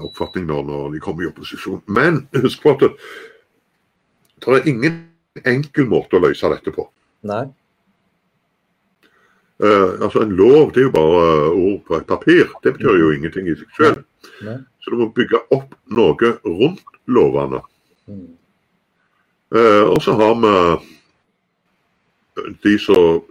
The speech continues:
Speaker 1: ikke ser lovene, det er jo i svært stor grad, eh, domstolene.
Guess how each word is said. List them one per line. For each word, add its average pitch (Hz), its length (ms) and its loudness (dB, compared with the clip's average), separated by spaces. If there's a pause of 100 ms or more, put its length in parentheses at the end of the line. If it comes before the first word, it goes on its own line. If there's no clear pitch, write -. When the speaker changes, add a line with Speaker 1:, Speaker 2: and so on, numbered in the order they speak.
Speaker 1:
ikke - 220 -4
ser 185 160 0
lovene, 160 440 2
det 123 100 2
er 95 160 4
jo 95 160 2
i 82 60 0
svært 87 360 -4
stor 87 240 -4
grad, 80 420 -4
eh, 71 200 -2 (1200)
domstolene. 220 680 0